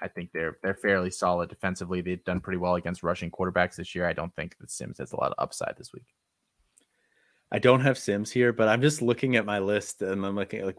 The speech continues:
Speaker 2: we had that guy the same, we had that guy the same, we had that, we have four sits that are the same so far.
Speaker 1: Wait, do we really? Who? Richardson, Ott,
Speaker 2: Hall,
Speaker 1: Wester,
Speaker 2: Wester.
Speaker 1: Hall. Oh, yeah.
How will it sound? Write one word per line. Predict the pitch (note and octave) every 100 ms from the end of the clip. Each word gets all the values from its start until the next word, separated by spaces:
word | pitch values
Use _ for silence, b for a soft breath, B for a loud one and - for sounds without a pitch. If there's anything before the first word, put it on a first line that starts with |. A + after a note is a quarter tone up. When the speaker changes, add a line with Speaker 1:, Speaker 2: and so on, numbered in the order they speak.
| -
Speaker 2:
we |
had | G2 G2 F#2
that | F#2+ -
guy | G2
the | F#2
same, | - G#2 F#2+
we | F#2+
had | F#2+ -
that | F2+ F2+
guy | F#2+ F#2
the | F#2
same, | G#2+ F2+ F#2
we |
had | F2+
that, | F#2+ G2+
we | C3
have |
four | - - A2 A2+ C#3
sits | C#3 - G#2+ G2 -
that | F2
are | D#2+
the | D2+
same | - - -
so | - -
far. | G1+ - _ _ _ -
Speaker 1:
Wait, | F2
do | F2
we | B2+
really? | F2+ D3 G3+ _ _ _
Who? | B2 - - _ _ _ _ _
Richardson, | - G2+ A#2+ - C3 C#3 - _ -
Ott, | G2+ G2 G2+ - _ _ _ _ _ _ _ _
Speaker 2:
Hall, | - - G2
Speaker 1:
Wester, | F#2+ G2+ F#2+ F#2
Speaker 2:
Wester. | F#2 - G#2+
Speaker 1:
Hall. | F#2+ D#2+ E2 -
Oh, | F#2
yeah. | F#2